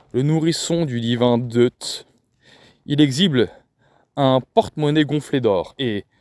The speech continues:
sous l'œil ébloui de la misérable, il fouille cet or. Il le pétrit, le retourne, le fait teinter, fulgurer, l'allume comme un tas de braise, puis fourrant le tout dans sa poche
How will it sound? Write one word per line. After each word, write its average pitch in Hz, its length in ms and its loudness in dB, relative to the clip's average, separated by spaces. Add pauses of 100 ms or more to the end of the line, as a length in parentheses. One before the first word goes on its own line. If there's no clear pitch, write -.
sous - 240 -8
l'œil 147 380 2
ébloui 151 480 0
de 127 100 0
la 113 120 2
misérable, 135 720 0 (540)
il 135 180 -6
fouille 151 340 -6
cet - 240 -4
or. 87 340 -2 (460)
Il 127 240 0
le 117 140 2
pétrit, - 680 -8 (160)
le 104 140 -4
retourne, 107 480 -2 (240)
le 113 120 -2
fait 107 280 -4
teinter, 107 500 -8 (460)
fulgurer, 120 600 0 (280)
l'allume 135 480 0 (560)
comme 135 160 0
un 123 80 0
tas 117 160 -6
de 113 80 2
braise, 87 360 -2 (360)
puis 151 320 -6
fourrant 131 560 0
le 120 140 0
tout 131 260 -12
dans 120 140 -2
sa 104 140 -6
poche 113 360 -2